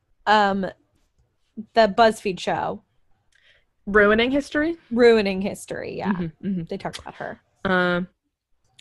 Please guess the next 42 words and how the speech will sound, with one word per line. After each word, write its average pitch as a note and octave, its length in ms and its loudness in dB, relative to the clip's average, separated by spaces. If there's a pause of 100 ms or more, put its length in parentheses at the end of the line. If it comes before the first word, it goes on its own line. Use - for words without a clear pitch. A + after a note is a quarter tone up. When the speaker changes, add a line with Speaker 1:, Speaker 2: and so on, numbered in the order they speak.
(340)
Speaker 2:
so - 220 0
Speaker 1:
Maybe - 140 6
Speaker 2:
anyway, A#4 160 8
Speaker 1:
it - 60 6
was C4 80 8
Speaker 2:
so G3+ 60 6
f- F#3+ 80 -2
Speaker 1:
Puppet G3 240 0
History. F#3+ 460 -2
It C#4+ 100 0
was, D4 260 -4
uh, C4 120 6 (140)
Shane A#3 320 0 (120)
Speaker 2:
No, B3 240 6
I B3 80 8
Speaker 1:
explains C#4 40 2
Speaker 2:
don't G4 140 0
Speaker 1:
it. - 60 -12
Speaker 2:
think D#4+ 160 -4
it A3 140 2
was. F3 600 -2 (160)
But A#3 100 8
it C4 40 8
was A#3 60 6
Speaker 1:
Okay, G3+ 40 -2
then B3+ 100 6
Speaker 2:
definitely C4 200 2
a A#3+ 40 2
Speaker 1:
it's, - 80 -2
Speaker 2:
Shane - 120 0
Speaker 1:
then C4 120 4
Speaker 2:
Midday D#3+ 140 2
Speaker 1:
it, E3+ 60 -6
Speaker 2:
thing. F3+ 160 -8 (240)
Speaker 1:
yeah, A3+ 200 -4 (120)
it's G#3+ 160 -10
definitely F3+ 540 -4
a G3 40 -12
Shane - 220 -16
Speaker 2:
Mm-hmm. F3 100 -4
Speaker 1:
Midday E3 160 -8
thing. - 220 -18